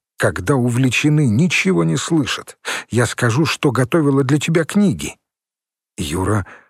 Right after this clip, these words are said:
почесал в затылке. Книги его сейчас не интересовали.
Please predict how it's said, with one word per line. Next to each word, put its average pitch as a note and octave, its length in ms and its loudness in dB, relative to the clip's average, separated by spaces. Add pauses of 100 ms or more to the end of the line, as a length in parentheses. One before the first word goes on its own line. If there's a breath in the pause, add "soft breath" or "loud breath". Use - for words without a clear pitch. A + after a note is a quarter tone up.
(200 loud breath)
почесал A2 480 -2
в F#2+ 100 -8
затылке. - 580 -8 (400)
Книги E2 440 -2
его D2+ 200 -2
сейчас - 480 -2 (240 loud breath)
не A2+ 240 2
интересовали. D3+ 840 0